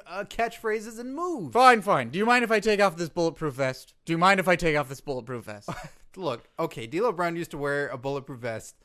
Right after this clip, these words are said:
Speaker 1: You shouldn't, y-, now you're dressing as him.
Speaker 2: Hey, I thought this was gonna be about Bully Ray and about Joseph Park, but if this is what it's, if this
Speaker 1: I
Speaker 2: is
Speaker 1: thought
Speaker 2: the
Speaker 1: you had
Speaker 2: truth
Speaker 1: s-,
Speaker 2: of the matter,
Speaker 1: I thought you had
Speaker 2: then
Speaker 1: some insight,
Speaker 2: the truth of the
Speaker 1: perhaps.
Speaker 2: matter is this.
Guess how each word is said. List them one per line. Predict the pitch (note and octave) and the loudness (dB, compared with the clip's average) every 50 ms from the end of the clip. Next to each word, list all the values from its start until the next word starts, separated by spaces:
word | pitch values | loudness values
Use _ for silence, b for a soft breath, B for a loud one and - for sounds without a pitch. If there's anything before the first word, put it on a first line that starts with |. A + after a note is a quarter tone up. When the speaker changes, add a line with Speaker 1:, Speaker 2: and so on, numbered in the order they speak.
| _ _ _ _ _ _ _ _ C#3 _ _ - | _ _ _ _ _ _ _ _ _ _ _ -18
Speaker 1:
You | E3 D3+ E3 F3+ | -14 -12 -10 -10
shouldn't, | E3+ - - B3 B3 A3 A#3 A3+ G#3 D3 _ _ _ _ _ _ _ _ _ _ _ _ _ | -8 -8 -6 -6 -6 -6 -8 -10 -12 -14 _ _ _ _ _ _ _ _ _ _ _ _ _
y-, | F3 F3+ - - | -20 -20 -18 -12
now | F3 F#3 A3 B3 | -10 -8 -8 -8
you're | C4 B3+ A#3 | -8 -10 -12
dressing | F#3 - G3 G3+ G3+ - - A3 G#3 | -12 -8 -8 -8 -8 -10 -12 -12 -10
as | G#3 G#3 G3+ - | -10 -10 -10 -10
him. | G#3 G#3 G#3 G#3 G3 - _ _ _ _ _ _ _ _ _ _ _ _ _ _ _ _ _ _ _ - | -10 -10 -10 -10 -12 -18 _ _ _ _ _ _ _ _ _ _ _ _ _ _ _ _ _ _ _ 6
Speaker 2:
Hey, | C#4+ E4 C#4 | 8 8 10
I | B3 C#4+ D4 | 10 8 8
thought | C#4+ F4 D#4 D4+ D#4 | 8 8 8 8 8
this | D#4 C#4 - | 4 -2 0
was | C#4 C4+ G#3+ | -2 -2 0
gonna | G#3+ B3+ B3 A#3+ | 2 2 2 2
be | G3 G#3+ A3+ | 2 2 2
about | A3+ F#3+ G#3+ G#3 F#3+ E3 D3 | 4 6 6 6 6 6 6
Bully | G3 G#3+ G#3+ G3+ G3 | 4 4 6 6 4
Ray | F3+ F#3 G#3+ B3 A#3+ F#3 D3 | 4 4 4 4 4 4 2
and | C#3 C#3 | 2 2
about | D3+ D3 E3 D#3+ - | 4 4 4 4 6
Joseph | F#3+ G3 F#3 G3 F#3+ D3+ - | 4 2 2 2 -2 -2 2
Park, | G3 G#3+ G#3+ - - D3 | 4 6 6 6 4 6
but | F#3 G3+ F#3+ | 6 6 6
if | F3+ - | 6 6
this | - A3 G#3 F#3 G#3 | 6 4 4 4 0
is | A3+ A3+ A3+ | -8 -2 4
what | B3+ B3+ A#3+ | 6 8 8
it's, | A3 - - - | 6 4 2 2
if | A#3 G#3 E3+ | 2 2 4
this | C4+ C#4+ - | 4 2 2
Speaker 1:
I | - | 2
Speaker 2:
is | C4 | 4
Speaker 1:
thought | B3 B3 B3 | 4 6 6
Speaker 2:
the | A3+ | 6
Speaker 1:
you | A#3 B3+ | 8 8
had | C4 D4+ | 8 10
Speaker 2:
truth | E4 E4 | 10 8
Speaker 1:
s-, | - D#4+ | 8 6
Speaker 2:
of | C#4+ B3+ | 6 6
the | B3+ | 6
matter, | A3+ A#3 A3+ G#3+ G#3 F#3+ F#3+ F#3 | 8 8 8 8 8 8 6 4
Speaker 1:
I | F3+ F3 | 2 0
thought | - A3+ G#3 | -2 -2 0
you | G#3+ A3 | 2 4
had | A3+ G#3+ | 6 6
Speaker 2:
then | G#3 | 6
Speaker 1:
some | - - E4+ | 4 2 -4
insight, | F#4+ - - D4+ F#3+ E3+ | -6 -6 -4 -2 0 2
Speaker 2:
the | F#3+ F#3 | 2 2
truth | F#3+ A#3+ C4+ C4+ | 4 6 6 6
of | A3+ A#3 A#3 | 6 4 2
the | A3 | 2
Speaker 1:
perhaps. | G#3+ | 2
Speaker 2:
matter | G3 F#3+ F#3+ F#3+ F#3+ F#3+ F#3 | 4 4 4 4 4 2 2
is | F3 D#3+ C3+ A#2+ | 0 -2 -4 -6
this. | A#2 A#2 G#2+ G2+ - - - | -10 -10 -10 -10 -14 -20 -20